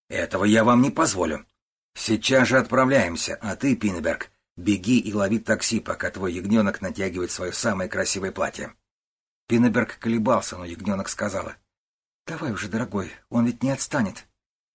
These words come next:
Пиннеберг медленно вышел, и Яхман, к его удивлению, бросился следом, сунув что-то ему в ладонь. «Держи, спрячь.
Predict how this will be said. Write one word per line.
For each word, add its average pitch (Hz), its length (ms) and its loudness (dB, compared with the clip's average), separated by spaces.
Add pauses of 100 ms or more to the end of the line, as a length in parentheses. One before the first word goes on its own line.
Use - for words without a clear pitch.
(300)
Пиннеберг 120 560 4
медленно 101 580 4
вышел, 78 560 -8
и 95 100 -12
Яхман, 82 480 -2
к - 100 -16
его 87 200 -6
удивлению, 92 580 2 (140)
бросился 87 480 -2
следом, 101 420 0 (140)
сунув 98 380 0
что-то 101 240 -6
ему 92 200 -4
в 87 60 -8
ладонь. 90 380 0 (500)
«Держи, 87 420 -4
спрячь. - 460 -4